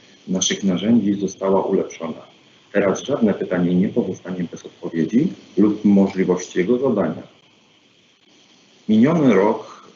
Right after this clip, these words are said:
pokazał nam, iż mocniej funkcjonujemy online i cała rzeczywistość, która nas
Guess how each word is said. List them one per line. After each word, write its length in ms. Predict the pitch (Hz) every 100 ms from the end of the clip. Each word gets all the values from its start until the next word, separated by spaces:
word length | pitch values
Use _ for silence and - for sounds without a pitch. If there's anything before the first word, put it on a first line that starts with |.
| _ -
pokazał 440 | 98 107 107 101
nam, 300 | 104 107 90 - - _ _ 113
iż 360 | - - -
mocniej 560 | 101 104 117 117 90 90
funkcjonujemy 720 | 87 87 - 98 95 92 90 -
online 500 | 95 92 92 110 120 - _ _ -
i 60 | 98
cała 400 | - 95 107 98
rzeczywistość, 840 | 92 - 87 95 120 - 92 -
która 360 | - - 92 92
nas 400 | 90 92 -